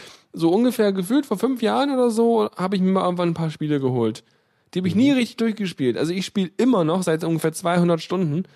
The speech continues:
Speaker 1: an Skyrim rum. Ich
Speaker 2: <laughs>
Speaker 1: spiel aktuell wieder an Fallout New Vegas rum. Hab's mal wieder neu gestartet, weil ich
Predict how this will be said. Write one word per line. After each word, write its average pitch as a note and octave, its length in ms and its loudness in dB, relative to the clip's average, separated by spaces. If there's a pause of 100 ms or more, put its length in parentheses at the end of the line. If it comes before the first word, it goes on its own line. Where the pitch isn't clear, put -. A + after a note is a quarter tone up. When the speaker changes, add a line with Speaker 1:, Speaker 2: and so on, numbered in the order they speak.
Speaker 1:
an C#3 220 -2
Skyrim D#3 480 2
rum. C#3 340 0 (460)
Ich - 320 -2
Speaker 2:
<laughs> G2+ 60 -16
Speaker 1:
spiel - 260 -2
aktuell G3 600 -2
wieder F3 380 0
an D#3 240 0
Fallout D#3+ 540 0
New D3+ 180 -2
Vegas D3 460 -2
rum. C#3+ 280 0 (520)
Hab's D3 240 -2
mal D3+ 100 2
wieder C#3+ 120 2
neu D3 220 2
gestartet, C#3 540 -2
weil B2+ 180 2
ich C3+ 240 -6